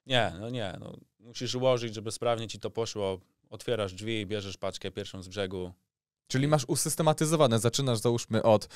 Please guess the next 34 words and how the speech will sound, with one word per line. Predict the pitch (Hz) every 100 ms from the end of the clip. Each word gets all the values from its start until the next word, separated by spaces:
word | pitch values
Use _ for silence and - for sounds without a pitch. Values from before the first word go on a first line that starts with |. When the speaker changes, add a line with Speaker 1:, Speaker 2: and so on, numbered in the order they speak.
| - - - - - -
Speaker 2:
nie | 110 107
wiem, | 90 92
od | 107 107
polnej | - 151 127 123 127 165 175
jeden, | 131 117 120 151
to | 165
wiesz, | 123 139 131
że | 139
ta | 127
paczka | - 135 - 131
Speaker 1:
Pol-, | 131
Speaker 2:
jest | 143 -
Speaker 1:
pol-, | 120
no. | 113 98 - _ _ _ _ _
Speaker 2:
Polna | 180 180
jeden | 143 175
zaczyna | 170 147 151
Speaker 1:
Jest, | -
Speaker 2:
się | 180
od | 180
Speaker 1:
powinna | 170 160
Speaker 2:
tego. | 131 107
Speaker 1:
być, | 98 92
nie? | 104 123
Ale | 131 120
Speaker 2:
No, | 117
no. | 117
Speaker 1:
wiadomo, | 117 117
jak | 110
to | -
jest. | 110 90
Pierwsze | - 107 -
rondo | 113 110 113 113 110
i | 104